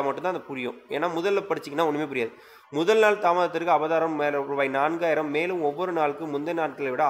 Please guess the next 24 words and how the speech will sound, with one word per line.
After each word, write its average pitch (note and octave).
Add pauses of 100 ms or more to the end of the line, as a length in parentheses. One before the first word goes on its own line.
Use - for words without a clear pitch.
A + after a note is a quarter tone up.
ஆயிரம் D3
அதிகம் C#3+
செலுத்த C3
வேண்டுமெனில் A#2 (520)
மொத்த D3+
அபராத E3+
தொகை D3
ஒரு D3
லட்சத்தி D#3+ (400)
அறுபத்தைந்தாயிரம் B2+ (340)
செலுத்தப்பட்டது C#3
எனில் C3
எத்தனை F3+
நாட்களுக்கு D3 (120)
பாலம் D#3
முடிக்கும் C#3
பணியை B2 (120)
தாமதப்படுத்தலாம், A#2+ (720)
பட்டிருக்கும், C3+
தாமதப்பட்டிருக்கும். B2+ (160)
ஓகே, A2 (340)
ஒண்ணும் B2+
இல்லைங்க, C#3 (380)
ஒரு D3+